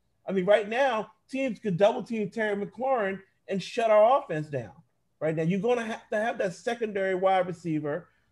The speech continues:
to take pressure off Terry. We need to, even though Antonio Gibson did a great job for us, he's not an every down back. I mean, he's more of a scat back. So we need another back to complement him. So,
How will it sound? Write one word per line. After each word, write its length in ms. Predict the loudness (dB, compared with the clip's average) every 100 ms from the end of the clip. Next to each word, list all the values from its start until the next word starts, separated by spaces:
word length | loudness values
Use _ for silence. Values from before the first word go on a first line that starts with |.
| -10
to 80 | -8
take 280 | -4 -4
pressure 280 | 0 0 2
off 180 | 0 0
Terry. 400 | 0 0 0 -4 -10 _ _
We 140 | -4
need 220 | 0 0 -2
to, 100 | -2
even 220 | -2 -2
though 180 | 0 0 -2
Antonio 480 | -4 -2 -4 -2
Gibson 380 | -2 -2 -4 -6
did 140 | -4 -4
a 40 |
great 300 | -2 -2 0
job 480 | 0 2 2 0 -4 _ _ _
for 260 | 0 4
us, 180 | 4 2 -6 _
he's 280 | -6 -4 -2
not 200 | 0 0
an 120 | 0
every 240 | -2 -2 -2
down 380 | -2 -2 -2
back. 340 | 2 2 0 -8 _ _ _ -6
I 60 |
mean, 200 | -4 -2
he's 180 | -4 -4
more 160 | 0 0
of 100 | 0
a 40 |
scat 400 | -4 -2 -2 -2
back. 240 | -8 -8 -10
So 80 | -6
we 120 | -4
need 220 | -4 -2
another 340 | -2 0 0 0
back 380 | 2 0 0
to 60 | -8
complement 600 | -8 -4 -4 -4 -6 -6
him. 300 | -10 -10 -12 -18 _ _ 2
So, 380 | 4 6 2